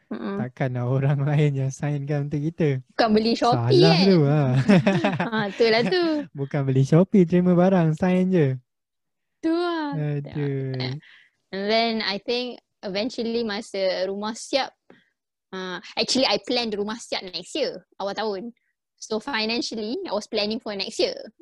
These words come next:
Speaker 1: And then, dia tersiap pula awal tiga bulan. So, macam kena recalculate balik. Terus duduk dengan A I, macam recalculate, "Okay, sayang, macam mana ni?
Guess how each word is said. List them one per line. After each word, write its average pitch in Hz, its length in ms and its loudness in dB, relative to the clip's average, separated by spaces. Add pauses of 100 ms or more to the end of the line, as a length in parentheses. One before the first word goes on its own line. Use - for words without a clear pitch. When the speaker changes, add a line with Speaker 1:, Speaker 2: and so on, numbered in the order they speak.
(420)
Speaker 1:
And 202 100 -10
then, 226 140 -6
dia 202 80 -4
tersiap - 420 -6
pula - 160 -4
awal 190 160 -2
tiga 196 220 -4
bulan. 196 320 -4 (800)
So, - 180 -6
macam 202 320 -4
kena 208 460 4
recalculate 208 560 -2
balik. 185 320 0 (160)
Terus 254 260 2
duduk 233 320 2
dengan 220 300 -2
A 208 160 -2
I, 247 260 -2
macam 214 160 -2
recalculate, 220 380 -2
"Okay, 220 100 -2
sayang, 214 220 -4
macam 226 100 -10
mana 226 220 -4
ni? 196 180 -6